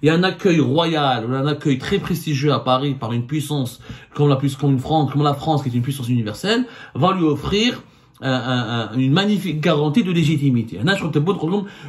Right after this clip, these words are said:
vous, vous n'avez, vous fermez vos gueules. La, Paris et la France reconnaissent ma légitimité. Donc je suis légitime. Je suis le nouveau président d'Algérie pour cinq années supplémentaires. J'ai mon deuxième mandat. Mon deuxième mandat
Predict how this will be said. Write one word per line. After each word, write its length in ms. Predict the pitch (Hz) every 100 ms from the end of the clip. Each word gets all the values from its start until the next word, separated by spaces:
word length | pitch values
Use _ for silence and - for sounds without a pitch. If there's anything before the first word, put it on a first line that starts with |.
| -
vous, 340 | 139 135 147 165
vous 300 | 175 151 165
n'avez, 240 | 160 151
vous 200 | 127 131
fermez 300 | - 190 170
vos 200 | 135 135
gueules. 380 | 151 208 240 262 - - -
La, 240 | 147 175
Paris 360 | - 190 185 185
et 20 |
la 120 | 170
France 280 | - 175 151
reconnaissent 380 | 160 175 165 147
ma 80 | 147
légitimité. 800 | 131 135 127 123 127 214 - - - -
Donc 160 | 180 160
je 80 |
suis 180 | 165 175
légitime. 640 | 156 131 131 156 202 208 - -
Je 140 | 139
suis 320 | 165 185 185
le 80 | 170
nouveau 240 | 160 160
président 320 | 143 143 135 131
d'Algérie 480 | 123 110 117 185
pour 240 | 180 156 139
cinq 260 | 185 165
années 200 | 151 143
supplémentaires. 680 | 127 - 127 117 107 180 196 - - -
J'ai 160 | 127 190
mon 160 | 180
deuxième 340 | 156 139 143 123
mandat. 240 | 131 185
Mon 140 | 175
deuxième 320 | 151 139 139 127
mandat 340 | 120 180